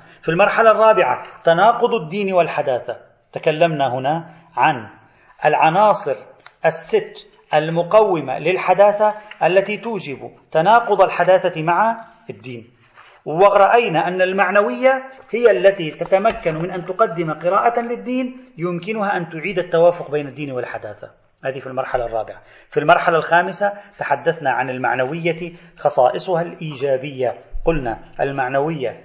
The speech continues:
خاصة وليست عامة، المعنوية مقول تشكيكي غير متواطئ، المعنوية ضرورة وليست خيارا، المعنوية محتوية على قدر من العلمنة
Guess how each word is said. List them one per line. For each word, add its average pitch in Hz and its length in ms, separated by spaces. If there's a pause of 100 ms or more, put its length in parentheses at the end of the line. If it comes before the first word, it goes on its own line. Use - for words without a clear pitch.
(120)
خاصة - 800
وليست 135 340
عامة، 165 380 (560)
المعنوية 131 840
مقول 156 440
تشكيكي 170 680 (160)
غير 131 220
متواطئ، 175 540 (880)
المعنوية 135 680 (120)
ضرورة 165 560
وليست 165 360
خيارا، 185 560 (460)
المعنوية 139 680
محتوية 170 560
على 156 180
قدر 175 340
من 165 160
العلمنة 160 540